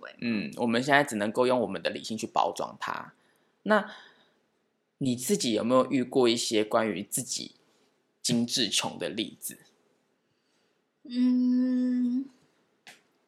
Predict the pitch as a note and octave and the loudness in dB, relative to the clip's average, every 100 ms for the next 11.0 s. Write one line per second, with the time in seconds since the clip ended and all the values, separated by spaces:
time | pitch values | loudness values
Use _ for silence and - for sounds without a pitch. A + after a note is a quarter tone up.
0 | G#3+ A3 G#3 G#3+ G#3 - G3 G3 F#3+ G3 | -6 -4 -2 -2 -2 -2 -2 -2 0 2
1 | F3 F#3+ F3+ - B3 C4+ B3 - C4 D#4 | 0 0 2 8 8 8 8 8 10 8
2 | D4 D#4 D4 G#4+ - - - C#5 - - | 8 6 0 -2 -10 -16 -4 -4 -4 -8
3 | D#3+ B3+ D4 - D3 C#3+ D3 D3+ D3+ D3 | 0 2 2 0 0 0 0 -2 -4 -2
4 | C3+ G3 D#3+ D3 B2 - - - A#2+ A#2 | 6 8 8 8 6 4 -4 -4 -2 2
5 | B2 C#3+ G#2+ E2+ E2 C2+ F2 - - - | 4 4 0 -6 -6 -4 -6 -10 -8 -6
6 | - - _ _ _ - - F3+ B3 A#2 | -6 -8 _ _ _ -16 0 6 6 6
7 | - D#3 A2+ A2 A2 - B2 E2+ B2+ C3+ | 6 6 6 4 -2 -2 -4 -4 0 0
8 | C3 - A2+ A#2+ G2 A2+ G#2 D#2+ - - | 0 -4 -6 -6 -6 -8 -8 -8 -10 -8
9 | - - - A2 B2 A2 - F#2+ - - | -6 -6 -4 -4 -4 -6 -8 -8 -6 -6
10 | G2+ G#2 A2+ - G#1 - - - - | -4 -4 -4 -8 -16 -14 -10 -6 -6